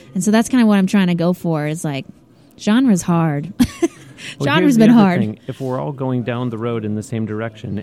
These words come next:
Speaker 2: and that road is called Music Road, right? There's probably, like, it's like a four-lane highway. So what difference does it make which lane I'm in? Like, we're all traveling down this road together
Speaker 1: Mm-hmm.
Speaker 2: through music.
Speaker 1: Yeah.
Speaker 2: So why do I have to just stay in the far right lane?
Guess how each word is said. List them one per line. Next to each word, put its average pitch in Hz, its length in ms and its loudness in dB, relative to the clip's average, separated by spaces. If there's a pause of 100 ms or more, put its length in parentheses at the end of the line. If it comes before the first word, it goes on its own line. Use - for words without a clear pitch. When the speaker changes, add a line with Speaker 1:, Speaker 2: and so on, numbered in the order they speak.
Speaker 2:
and 104 180 -8
that 107 160 -10
road 110 320 -6
is 101 120 -10
called 104 340 -12
Music 107 400 -8
Road, 104 460 -8 (340)
right? 117 240 -8
There's 110 160 -8
probably, 110 340 -8
like, 104 220 -8
it's - 160 -12
like 110 140 -12
a 107 40 -14
four-lane 113 500 -8
highway. 113 360 -12
So 104 180 -12
what 101 220 -10
difference 113 280 -14
does 117 120 -8
it 107 60 -10
make 104 200 -12
which 107 220 -10
lane 117 260 -8
I'm 104 140 -10
in? 101 220 -10
Like, 101 180 -12
we're 107 140 -10
all 113 160 -10 (200)
traveling 113 280 -10
down 104 180 -12
this 98 160 -14
road 110 160 -8
together 104 340 0
Speaker 1:
Mm-hmm. 139 280 4
Speaker 2:
through 107 180 -4
music. 110 400 -8 (100)
Speaker 1:
Yeah. 190 220 -2
Speaker 2:
So 107 120 -6
why 101 180 -10
do 107 100 -8
I 104 60 -10
have 113 220 -12
to - 60 -16
just 107 200 -12
stay 107 200 -8
in 110 100 -6
the 107 60 -8
far 107 240 -10
right 107 200 -10
lane? 113 320 -10